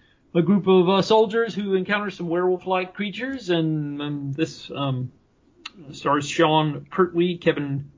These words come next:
McKidd, um, mostly, uh, a pretty, pretty low-budget film. It's a new four K scan of the original negative, uh, and then we have mostly carryover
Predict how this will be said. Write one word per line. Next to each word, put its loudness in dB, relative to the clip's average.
McKidd, 2
um, -10
mostly, -2
uh, 0
a 4
pretty, 6
pretty 4
low-budget 6
film. 2
It's -14
a -2
new 6
four 2
K 2
scan 0
of -4
the 8
original 2
negative, -2
uh, 0
and -4
then -2
we -2
have 0
mostly 2
carryover 4